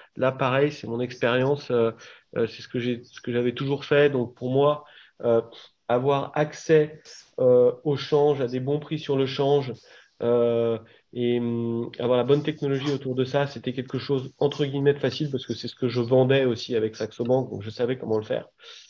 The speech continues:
Euh, en revanche, la partie paiement pur,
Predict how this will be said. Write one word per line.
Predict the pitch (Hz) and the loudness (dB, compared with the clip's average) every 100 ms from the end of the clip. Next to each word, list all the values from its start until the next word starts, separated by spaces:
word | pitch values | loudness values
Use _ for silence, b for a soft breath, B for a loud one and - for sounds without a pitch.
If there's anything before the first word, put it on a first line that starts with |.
| B B _ _ _ _ _ _ - 127 | B B _ _ _ _ _ _ -4 4
Euh, | 123 120 120 - | 6 8 6 4
en | 135 | 4
revanche, | 139 170 | 6 4
la | 143 | 2
partie | 123 - 139 | -2 -8 -10
paiement | - 165 156 147 | 4 6 6 4
pur, | 151 - 165 170 127 | 2 0 0 2 -2